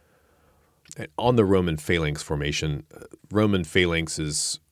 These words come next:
the Roman legions were very flexible. They had sort of units and subunits and sub-subunits. Cohorts, maniples, legions, cohorts, maniples. We don't need to get into it now, but so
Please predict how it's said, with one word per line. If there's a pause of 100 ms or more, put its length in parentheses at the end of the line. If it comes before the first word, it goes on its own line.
(200)
the
Roman
legions
were (240)
very
flexible.
They
had (260)
sort
of
units
and
subunits
and
sub-subunits. (1200)
Cohorts,
maniples,
legions,
cohorts,
maniples. (240)
We
don't
need
to
get
into
it
now,
but (880)
so